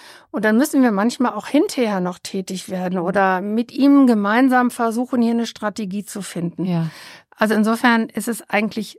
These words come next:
Speaker 1: sehr gut, uns immer anzufragen. Also
Speaker 2: Ja.
Speaker 1: nicht alle Anfragen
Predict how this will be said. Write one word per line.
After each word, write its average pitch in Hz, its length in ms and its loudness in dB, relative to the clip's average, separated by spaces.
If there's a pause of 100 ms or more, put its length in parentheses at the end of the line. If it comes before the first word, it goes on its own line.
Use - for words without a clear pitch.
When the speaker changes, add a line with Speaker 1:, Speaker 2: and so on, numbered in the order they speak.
(120)
Speaker 1:
sehr 208 340 2
gut, 247 300 0
uns 226 220 -4
immer 220 240 -2
anzufragen. 185 540 -2
Also 185 140 -2
Speaker 2:
Ja. 190 60 0
Speaker 1:
nicht 220 340 -2
alle 247 300 2
Anfragen 233 640 -2